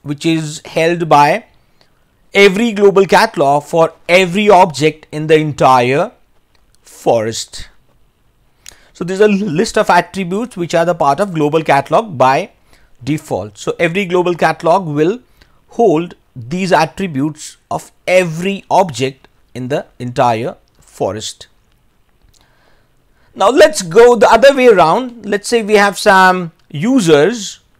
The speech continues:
user objects in west dot contoso dot com domain. So what will happen is their partial attributes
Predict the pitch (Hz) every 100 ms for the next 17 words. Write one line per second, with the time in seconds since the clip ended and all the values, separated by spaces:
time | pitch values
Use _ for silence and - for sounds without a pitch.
0 | _ - 156 151 165 226 131 156 - -
1 | - 151 156 156 156 143 _ _ _ _
2 | - 156 165 190 226 - - - 139 170
3 | 165 180 - 170 160 175 190 175 170 170
4 | 180 175 170 196 147 147 233 _ _ _
5 | _ _ _ _ _ - 208 190 214 233
6 | 214 220 240 202 196 - _ _ _ _
7 | 165 147 233 277 269 247 208 214 - 208
8 | 208 220 262 190 160 185 202 -